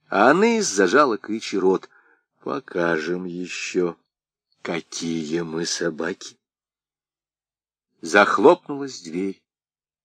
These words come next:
Затих вдали удаляющийся скрип санных полозьев. Мать с дочерью, обнявшись, плакали.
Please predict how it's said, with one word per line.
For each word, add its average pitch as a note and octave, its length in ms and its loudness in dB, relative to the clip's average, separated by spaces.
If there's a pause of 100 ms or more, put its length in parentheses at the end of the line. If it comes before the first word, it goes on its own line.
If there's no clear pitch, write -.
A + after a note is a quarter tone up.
(640)
Затих C#3 640 4
вдали F#2 600 2 (260)
удаляющийся B2 1000 4
скрип G2+ 420 -6
санных F2+ 680 -6
полозьев. F2 760 -8 (1300)
Мать D3 280 4
с F#2 80 -8
дочерью, F#2 500 4
обнявшись, G#2+ 720 -2 (200)
плакали. F#2+ 680 -4